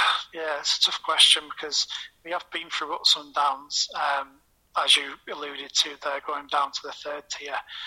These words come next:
However, I suppose the last three seasons we have kind of been in that kind of safe mid-table of the Championship, and those seasons have felt relatively long, and I don't know whether it's the, because of the, the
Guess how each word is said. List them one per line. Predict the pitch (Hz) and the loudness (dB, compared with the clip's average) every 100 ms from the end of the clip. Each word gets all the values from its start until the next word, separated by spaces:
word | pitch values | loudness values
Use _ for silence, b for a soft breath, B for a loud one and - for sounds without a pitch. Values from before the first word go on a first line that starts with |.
| B B B _ | B B B _
However, | - - - 170 156 | 2 4 4 2 0
I | 156 156 | 2 2
suppose | - 214 - | 2 0 -2
the | |
last | 156 165 - | 0 0 -2
three | 151 | -4
seasons | 139 - 135 139 | -2 -4 -4 -8
we | 139 | -4
have | 135 - 165 - | 0 2 0 0
kind | 160 156 | -2 -2
of | 147 _ | -10 _
been | 143 139 139 _ B B B B _ | -12 -12 -14 _ B B B B _
in | 160 147 | -12 -2
that | 143 147 - - | 0 0 0 -6
kind | 151 | -2
of | - | 2
safe | - 156 143 - | 2 0 -2 -4
mid-table | 147 147 - 147 143 147 139 | -6 -6 -4 -2 -4 -4 -4
of | 139 | -4
the | - | 2
Championship, | - 147 147 151 135 - 139 - | 4 4 0 -8 2 2 2 -4
and | 151 143 147 - | -12 -12 -12 -4
those | 165 160 | 0 2
seasons | 156 143 143 | 0 -2 -2
have | 151 | -2
felt | - 151 143 196 | -2 -2 -2 -4
relatively | 165 151 - - | -6 -6 -6 -8
long, | 143 151 170 165 | -2 -2 -2 -6
and | 139 B B B - | -10 B B B -10
I | |
don't | 185 185 | -4 -2
know | 175 | -2
whether | 156 156 156 | -2 -4 -6
it's | 160 - - - | -4 -4 -6 -8
the, | 151 143 147 _ _ _ _ - - - - - | -10 -10 -12 _ _ _ _ -18 -4 0 0 0
because | - - 151 | 0 0 0
of | |
the, | - 156 - - | -4 -10 -14 -16
the | 147 | -8